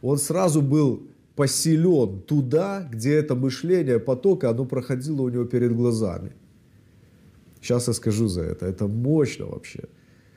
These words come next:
Созерцание потока, это так важно. Это не значит, что тебе надо сесть, представить какую-то речку, хотя иногда и это надо сделать. Щас я дойду до этого. Э, и что-то там визуализировать.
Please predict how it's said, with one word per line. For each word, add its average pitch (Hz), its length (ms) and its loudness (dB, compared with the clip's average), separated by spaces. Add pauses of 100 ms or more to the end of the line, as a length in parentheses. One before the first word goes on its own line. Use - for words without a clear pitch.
(160)
Созерцание 151 800 2
потока, 143 580 0
это 95 200 -6
так 135 240 -4
важно. 120 400 0
Это 101 200 -2
не 143 60 -2
значит, 180 260 2
что 127 120 -2
тебе 131 160 -2
надо 117 360 2
сесть, 175 440 0 (540)
представить 123 560 0
какую-то 113 440 -2
речку, 151 640 0
хотя 123 260 -2
иногда 123 360 2
и 123 60 4
это 120 280 2
надо 90 260 -6
сделать. 101 460 -4
Щас - 280 -6
я 101 60 -2
дойду 101 320 2
до 87 100 -2
этого. 90 360 -8 (1300)
Э, 110 540 2 (580)
и 139 80 4
что-то 165 340 2
там 156 180 2
визуализировать. 135 1000 0